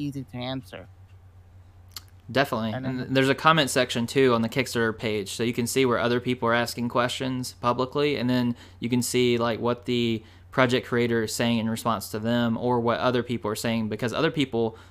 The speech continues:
Speaker 2: might know the answers and might be answering it, too.
Speaker 1: Yeah, and a lot of times they also add a F A Q section for commonly asked questions, so you can also look at that and see, "Oh, hey, they answered my question already. I don't need to message them for this."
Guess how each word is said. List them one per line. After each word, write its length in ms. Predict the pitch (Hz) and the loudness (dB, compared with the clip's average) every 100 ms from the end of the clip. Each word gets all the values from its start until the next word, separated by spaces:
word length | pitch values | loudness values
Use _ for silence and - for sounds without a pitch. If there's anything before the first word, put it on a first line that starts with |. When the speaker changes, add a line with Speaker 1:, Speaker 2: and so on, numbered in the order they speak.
| - | -2
Speaker 2:
might 160 | 123 | 0
know 120 | 120 | 2
the 80 | 117 | 0
answers 400 | 113 117 117 113 | 0 -2 -2 -4
and 60 | 107 | -2
might 140 | 107 | -4
be 120 | 107 | -4
answering 360 | 110 113 117 104 | -6 -6 -6 -8
it, 80 | - | -8
too. 240 | - 110 - - - - - - - | -8 -8 -10 -20 -20 -20 -20 -20 -20
Speaker 1:
Yeah, 360 | 139 143 117 127 | -8 -4 -4 -4
and 120 | 143 | -6
a 140 | 120 143 | -4 0
lot 180 | 160 | 0
of 120 | 175 - | 0 -4
times 360 | 165 147 143 | -4 -2 -4
they 200 | 131 127 | -4 -4
also 320 | 107 113 135 147 | -2 -4 -2 -2
add 240 | 123 135 | 0 0
a 160 | 120 120 | -2 -4
F 160 | 139 | -4
A 120 | 139 123 | -4 -8
Q 320 | - 170 165 | -8 -6 -6
section 560 | - 127 - - 120 113 | -4 -6 -6 -12 -12 -10
for 240 | 113 104 - - - | -10 -10 -14 -20 -14
commonly 680 | - 156 160 156 143 131 127 | -2 2 2 2 -4 -4 -4
asked 320 | 117 120 - | -4 -4 -8
questions, 680 | - 110 120 - 117 117 - - - | -6 -6 -6 -10 -10 -12 -16 -20 -20
so 140 | - 127 | -10 -6
you 100 | 127 | -4
can 140 | 135 | -2
also 260 | 131 135 131 | -2 -2 -4
look 260 | 120 135 | -4 -4
at 120 | 117 110 - | -4 -8 -4
that 300 | 127 120 - | -2 0 -2
and 220 | 123 123 | -8 -10
see, 360 | - 135 123 120 - | -10 -8 -8 -12 -8
"Oh, 200 | 240 233 | -6 -4
hey, 360 | 185 240 196 | -4 -6 -8
they 160 | 127 135 | -8 -6
answered 260 | 151 - 170 | -6 -8 -12
my 80 | |
question 420 | 160 175 175 156 120 | -10 -8 -6 -8 -8
already. 320 | 113 101 92 | -6 -8 -10
I 120 | 120 | -10
don't 160 | 139 135 | -8 -10
need 120 | 147 | -10
to 60 | 131 | -8
message 360 | 143 151 113 | -10 -10 -14
them 160 | 110 107 | -14 -14
for 140 | 113 | -12
this." 320 | 113 127 - | -10 -10 -12